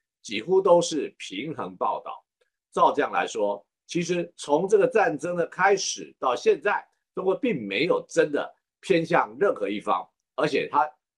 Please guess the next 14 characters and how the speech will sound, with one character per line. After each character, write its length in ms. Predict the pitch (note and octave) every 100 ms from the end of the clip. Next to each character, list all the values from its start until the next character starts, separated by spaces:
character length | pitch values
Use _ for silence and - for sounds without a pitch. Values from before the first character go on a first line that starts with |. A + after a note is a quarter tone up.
| _
事 220 | - B3
实 140 | D#3+
上 140 | F3 E3+
和 160 | C#3
它 80 | C#3+
原 220 | A#2 C3+
来 140 | E3+ D3
的 120 | C#3
合 240 | - A2+
作 160 | B2+ E3
结 200 | G#2+ G#2
构 160 | C#3 A#2
上 200 | A#2 - _ _
也 260 | - G2+ E2+